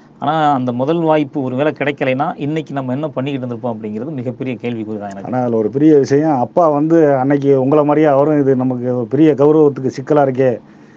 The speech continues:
Speaker 2: அப்படின்னு உங்களை அழைச்சிட்டு போயிருந்தாருன்னா, அடுத்த முறை வாய்ப்புக்கு ரொம்ப நம்ம கஷ்டப்பட்டு தான் இருந்திருக்கணும்.
Speaker 1: ஆமா. இன்னொன்னு என்னன்னா, நான்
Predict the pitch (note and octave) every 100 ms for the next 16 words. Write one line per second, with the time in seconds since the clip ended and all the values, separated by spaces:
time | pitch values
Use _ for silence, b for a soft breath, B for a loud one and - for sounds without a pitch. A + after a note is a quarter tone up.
0 | B - A#2+ D#3+ F3 D3 C3 E3 F3 F3
1 | D#3 D#3 D3+ D3 F3+ D3+ D3+ D#3 D#3 C#3+
2 | D3+ C#3+ D3 C#3+ C#3 B2+ A#2 - C3+ B2+
3 | B2+ A#2+ A2 G2+ G#2 A#2 F#2+ F#2+ D#3+ A3+
4 | A3 F3+ E3 E3 D#3 D3 D3 C3+ B2+ A#2+
5 | A2